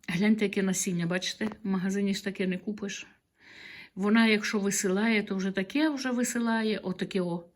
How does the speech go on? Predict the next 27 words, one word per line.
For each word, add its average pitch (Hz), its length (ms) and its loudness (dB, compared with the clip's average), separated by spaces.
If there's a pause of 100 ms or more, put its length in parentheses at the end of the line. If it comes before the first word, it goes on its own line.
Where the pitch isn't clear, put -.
(260)
бачите. 190 460 -4 (720)
Дуже 202 260 0
шкода, 190 360 0
що 185 160 -4
її 175 240 -2
немає. 214 440 2 (600)
Ще - 160 -2
в - 20 4
мене 208 220 4
є 196 100 0
помідорки 220 640 2
від 214 180 0
неї. 240 320 0 (400)
То 240 100 0
я 233 220 4
от 196 200 0
сюди 214 320 0
насиплю 175 520 0
землі. 214 400 0 (640)
От 196 100 -4
вже 208 200 0
я 185 120 4
поробила 170 520 -4
дирочки 285 680 0 (540)
і 269 120 0
посію 294 680 0
оцих 214 480 -4